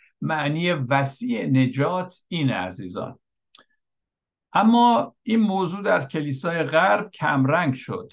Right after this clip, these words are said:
اه، و کسی جرئت نمی‌کرد چنین اصطلاحی را به کار بب-، ببره، چرا که خیلی بیش از حد عرفانی به گوش می‌رسید. و عجیبه امروز هم که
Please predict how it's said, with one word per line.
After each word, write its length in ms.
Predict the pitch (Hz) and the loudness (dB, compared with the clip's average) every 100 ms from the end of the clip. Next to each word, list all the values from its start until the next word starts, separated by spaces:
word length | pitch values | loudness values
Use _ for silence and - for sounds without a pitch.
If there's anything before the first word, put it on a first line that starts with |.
| 104 | -8
اه، 220 | 104 104 | -4 -4
و 180 | 117 123 | -2 -2
کسی 360 | 156 156 185 | 0 0 -2
جرئت 420 | 135 139 139 160 - | -2 0 2 2 0
نمی‌کرد 540 | 175 156 127 127 110 | -2 0 0 -2 -4
چنین 320 | - 113 117 123 | -4 -2 -2 -2
اصطلاحی 640 | 113 - 107 110 139 139 | -8 -6 -4 0 0 2
را 120 | 135 | 0
به 140 | 123 | -2
کار 300 | 107 127 120 | -2 -2 -2
بب-، 280 | - 87 - _ - | -4 -10 -12 _ -8
ببره، 680 | 110 92 95 147 190 190 _ _ _ _ | -4 -2 0 -2 -2 -8 _ _ _ _
چرا 320 | - 175 170 175 | -4 -2 0 0
که 160 | 180 | -2
خیلی 680 | 143 - 185 190 196 180 180 | -6 -4 -2 0 -2 0 -2
بیش 340 | 143 139 131 | 0 -2 0
از 260 | 151 139 131 | 0 0 0
حد 300 | 135 180 - _ | 0 -2 -6 _
عرفانی 760 | 151 135 120 - - 135 139 147 | -6 -4 -4 -6 0 2 2 2
به 140 | 110 | -2
گوش 340 | 117 110 - - | -4 -8 -6 -6
می‌رسید. 680 | 98 - - - - - _ _ _ _ _ - | -4 -6 -8 -10 -12 -16 _ _ _ _ _ -2
و 40 | |
عجیبه 640 | - 156 139 180 147 139 | 0 2 2 2 2 4
امروز 360 | 139 143 160 139 | 4 2 0 2
هم 200 | 151 143 | 2 2
که 540 | 135 143 135 131 127 | 0 0 0 0 0